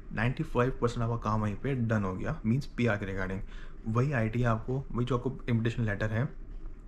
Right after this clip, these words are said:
आपको फेडरल लेवल पे देना है। कनाडा की गवर्नमेंट, जो कनाडा में दो तरह की गवर्नमेंट होती है, एक होती है प्रोविंशियल गवर्नमेंट, जैसे इंडिया में स्टेट गवर्नमेंट होती है और सेंट्रल गवर्नमेंट होती है, वैसे कनाडा में प्रोविंशियल गवर्नमेंट और फेडरल गवर्नमेंट होती है।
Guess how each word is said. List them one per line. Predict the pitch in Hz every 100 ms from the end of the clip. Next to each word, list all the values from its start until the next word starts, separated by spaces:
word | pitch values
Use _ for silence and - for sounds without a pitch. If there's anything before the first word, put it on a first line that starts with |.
| - -
आपको | 110 -
फेडरल | - 113 104 120
लेवल | 120 120
पे | 117
देना | 101 101
है। | 151 - - -
कनाडा | 110 107
की | 110
गवर्नमेंट, | 113 - 110 107 110
जो | 123 120 - - -
कनाडा | 104 113 127
में | 139
दो | 131
तरह | 127 123
की |
गवर्नमेंट | 110 104 98
होती | 95
है, | 95
एक | -
होती | 113 120
है |
प्रोविंशियल | 117 110 113 127
गवर्नमेंट, | 123 135 143
जैसे | 120
इंडिया | 117 117
में | 120
स्टेट | 120 113
गवर्नमेंट | 117 123 123
होती | 117
है | 127
और |
सेंट्रल | - 110 117
गवर्नमेंट | 120 123
होती | 123 117
है, | 131
वैसे | 127
कनाडा | 113 113 117
में |
प्रोविंशियल | 117 113 110 123
गवर्नमेंट | 120 120 123
और |
फेडरल | 117 104 113
गवर्नमेंट | 113 110
होती | 107 123
है। | 156